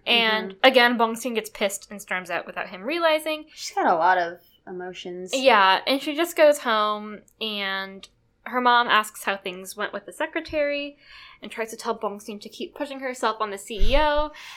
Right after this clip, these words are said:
Speaker 1: And there's kind of, like, this troubling line from her at this point, where she's like, "I used to love dog meat, and then we got a dog, and now I love dogs, and I would never eat dog meat again." And I'm like, "Oh." Because basically she's
Speaker 2: She's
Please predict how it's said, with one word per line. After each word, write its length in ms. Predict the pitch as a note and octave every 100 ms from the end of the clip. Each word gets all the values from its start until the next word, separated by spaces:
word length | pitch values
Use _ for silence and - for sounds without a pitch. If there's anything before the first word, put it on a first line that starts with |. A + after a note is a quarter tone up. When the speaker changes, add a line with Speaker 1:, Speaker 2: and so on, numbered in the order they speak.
| - _
Speaker 1:
And 80 | C4+
there's 160 | D#4 D#4+
kind 160 | F#4
of, 60 | F#4+
like, 160 | G#4 G4+
this 160 | F4+
troubling 800 | - - B3 A#3+ B3+ B3+ B3+ A#3+ -
line 400 | A3+ F#3+ G#3 A3+
from 160 | C#4
her 120 | C4+ C#4
at 140 | C4+
this 140 | C#4+ -
point, 460 | D4+ D4+ D4+ C4+
where 320 | A#3 A#3 A3+
she's 320 | A3+ C4+ A#3+ A#3+
like, 480 | A#3+ A#3+ A#3 - _ _ _ _ _ _ -
"I 60 |
used 340 | C4+ E4 E4 -
to 100 | D#4+
love 320 | D#4+ D#4+ C4+
dog 320 | C#4+ D#4 D#4+
meat, 320 | A#3+ G3+ F#3 -
and 120 | C4
then 140 | C4 C#4
we 60 |
got 220 | C4+ C4+ C4
a 60 |
dog, 420 | A3+ C4+ C#4 G#3 G3
and 100 | G#3+
now 440 | G#3 A3 A#3 - -
I 80 | A3+
love 320 | C4+ D#4+ B3+
dogs, 320 | G3 F#3 F#3
and 100 | A3
I 60 | A3+
would 200 | A#3+ B3+
never 280 | E4 E4
eat 240 | C#4+ A#3 G#3+
dog 280 | A3 G3 G3
meat 220 | G3 F#3
again." 420 | F#3+ F3+ E3+ G#3 - - - - -
And 100 | A#3
I'm 140 | A3+ A#3+
like, 220 | A#3 A3+ _ -
"Oh." 880 | D4+ G#2+ G#2+ G#2 A2 C3+ B2+ - _ _ -
Because 320 | C4+ D4 C#4+
basically 380 | C4+ D#4 D4+ D4
she's 160 |
Speaker 2:
She's 20 | C#4+